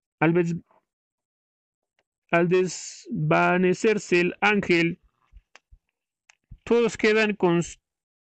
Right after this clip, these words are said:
consternados. Piensan que el ángel es mensajero de otro planeta. Se es-,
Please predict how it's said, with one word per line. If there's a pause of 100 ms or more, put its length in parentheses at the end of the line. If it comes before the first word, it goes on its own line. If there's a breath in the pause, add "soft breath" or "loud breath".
(340)
consternados. (100)
Piensan
que
el
ángel (580 soft breath)
es (320)
mensajero
de
otro
planeta.
Se
es-,